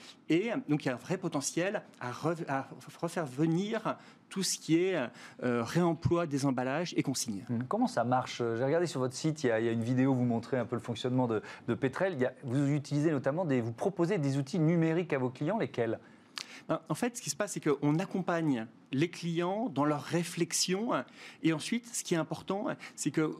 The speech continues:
Speaker 1: qu'on puisse faire une transformation dans la durée.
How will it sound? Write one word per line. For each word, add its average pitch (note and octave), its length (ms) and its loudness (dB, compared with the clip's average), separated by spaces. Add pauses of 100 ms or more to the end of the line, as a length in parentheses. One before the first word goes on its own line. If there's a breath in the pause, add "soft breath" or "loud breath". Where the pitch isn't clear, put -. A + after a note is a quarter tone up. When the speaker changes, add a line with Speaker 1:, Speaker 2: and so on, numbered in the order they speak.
(120)
Speaker 1:
qu'on C#3 120 -2
puisse E3 220 -2
faire F3 160 0
une C#3+ 140 4
transformation E3+ 960 -2 (160)
dans F3 120 2
la E3+ 140 2
durée. C#3+ 400 -2